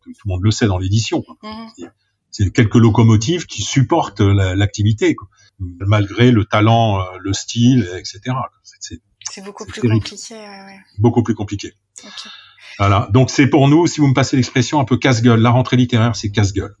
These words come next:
Speaker 2: Ouais, c'est quelque chose que vous, vous maniez avec précaution, surtout, euh,
Speaker 1: Avec précaution.
Speaker 2: avec les publics que vous nous avez décrits, euh.
Speaker 1: Ouais. Bah, c'est, vous avez tout de suite une certaine catégorie d'expatriés. Si vous ne l'avez pas,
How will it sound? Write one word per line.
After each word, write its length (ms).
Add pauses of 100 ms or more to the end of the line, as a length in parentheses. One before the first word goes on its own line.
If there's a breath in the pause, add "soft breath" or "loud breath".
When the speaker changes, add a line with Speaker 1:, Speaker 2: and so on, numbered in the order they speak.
Speaker 2:
Ouais, 140
c'est 140
quelque 180
chose 120
que 100
vous, 140 (160)
vous 120
maniez 320
avec 320
précaution, 440
surtout, 400
euh, 140
Speaker 1:
Avec 240
précaution. 360
Speaker 2:
avec 300
les 200
publics 300
que 120
vous 120
nous 200
avez 240
décrits, 480 (100)
euh. 40
Speaker 1:
Ouais. 200 (680 loud breath)
Bah, 80
c'est, 160 (160)
vous 180
avez 320
tout 140
de 40
suite 520
une 180
certaine 320
catégorie 460
d'expatriés. 580
Si 180
vous 140
ne 60
l'avez 240
pas, 460